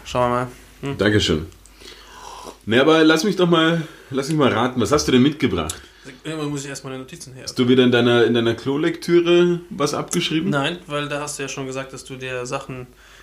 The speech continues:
Speaker 1: gemerkt hast. Und
Speaker 2: Ich hab sie
Speaker 1: deswegen
Speaker 2: fotografiert und
Speaker 1: wollte
Speaker 2: nie
Speaker 1: ich dich
Speaker 2: gelesen.
Speaker 1: fragen, was ist denn der Diderot-Effekt?
Speaker 2: Ja, es hört sich nach irgendwas, irgendeinem Tennisspieler an. Oder, oder
Speaker 1: Schriftsteller.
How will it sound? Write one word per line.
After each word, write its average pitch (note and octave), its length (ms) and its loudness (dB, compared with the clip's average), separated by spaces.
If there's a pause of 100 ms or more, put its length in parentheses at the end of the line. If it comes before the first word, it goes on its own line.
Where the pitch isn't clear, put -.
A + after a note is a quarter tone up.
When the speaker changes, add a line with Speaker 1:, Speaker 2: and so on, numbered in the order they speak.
(120)
Speaker 1:
gemerkt C#3+ 480 -2
hast. E3+ 340 -8
Und C3+ 220 -10
Speaker 2:
Ich - 80 -16
hab C#3 80 -6
sie A2+ 80 2
Speaker 1:
deswegen B2 300 6
Speaker 2:
fotografiert C3+ 640 4
und B2+ 120 6
Speaker 1:
wollte B2+ 140 6
Speaker 2:
nie C#3+ 40 4
Speaker 1:
ich - 60 4
dich C3 100 6 (120)
Speaker 2:
gelesen. G2+ 180 0
Speaker 1:
fragen, E3 320 2
was E3 240 -2
ist E3 180 -4
denn D#3+ 300 -6
der D3+ 140 -2
Diderot-Effekt? D3 1080 -4 (3250)
Speaker 2:
Ja, D#2+ 120 -8
es E2 160 -2
hört F2+ 120 0
sich G2 140 2
nach F#2 120 4
irgendwas, F#2+ 600 4
irgendeinem F#2+ 380 0
Tennisspieler G2 680 0
an. E2+ 160 -4 (2000)
Oder, G2+ 440 4 (260)
oder G2 140 0
Speaker 1:
Schriftsteller. D3 560 -4